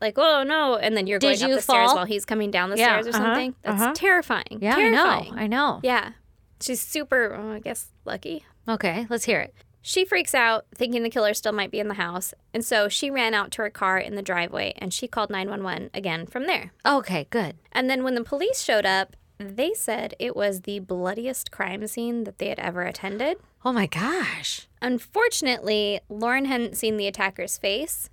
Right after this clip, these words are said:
Speaker 2: Mm-hmm.
Speaker 1: And since it was dark, all she could tell them was that it was a man.
Speaker 2: Oh.
Speaker 1: Right?
Speaker 2: Okay, so she saw that much at least.
Speaker 1: Mm-hmm.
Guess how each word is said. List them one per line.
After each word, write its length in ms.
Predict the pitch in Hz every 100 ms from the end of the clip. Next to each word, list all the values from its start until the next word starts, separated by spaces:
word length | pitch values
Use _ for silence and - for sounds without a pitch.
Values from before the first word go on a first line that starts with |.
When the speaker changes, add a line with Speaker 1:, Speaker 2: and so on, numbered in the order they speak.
| -
Speaker 2:
Mm-hmm. 400 | 196 170 170 202
Speaker 1:
And 300 | 247 277 254
since 180 | 262 240
it 60 | 233
was 120 | 196
dark, 440 | - 403 320 262 -
all 140 | 233
she 160 | 233 254
could 140 | 220
tell 160 | - 196
them 200 | 196 196
was 140 | 185
that 120 | 180 180
it 60 |
was 100 | 180
a 40 | 185
man. 440 | 185 165 - 185 - _ _ _ _ _
Speaker 2:
Oh. 300 | 180 202 175
Speaker 1:
Right? 300 | 170 190 226 -
Speaker 2:
Okay, 200 | - 196
so 160 | 170 196
she 180 | 185 214
saw 220 | 208 190
that 280 | 170 202 -
much 220 | - -
at 140 | -
least. 240 | 202 240 233
Speaker 1:
Mm-hmm. 400 | 247 247 208